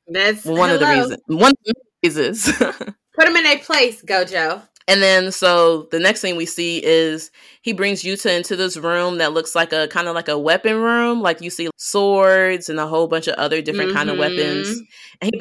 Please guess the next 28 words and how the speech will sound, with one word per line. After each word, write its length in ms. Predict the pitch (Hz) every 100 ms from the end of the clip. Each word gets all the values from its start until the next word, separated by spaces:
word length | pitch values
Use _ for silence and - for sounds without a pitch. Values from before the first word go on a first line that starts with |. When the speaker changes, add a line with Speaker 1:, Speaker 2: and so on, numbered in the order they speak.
| -
Speaker 2:
basically, 440 | 220 208 202 202
you 140 | 180
know, 220 | 175 170 143
and 140 | 165
his, 320 | 180 - -
that's 160 | - 311
the 80 | 220
thing 220 | 208 185
too, 180 | - 185
whenever 300 | 165 185 226
he 100 | 240
gives 280 | 185 196 180
this 180 | 185
type 160 | 196 185
of 100 | 180
news, 340 | 165 175 190 -
he 120 | -
always 320 | 170 185 180
does 200 | 165 165
it, 80 | 165
like, 180 | 151 151
in 120 | 151
a 60 |
cutesy 420 | 143 - 165 - 208
way, 380 | 214 208 214 -
which 120 | 175
is 140 | 175 156
like, 320 | 156 -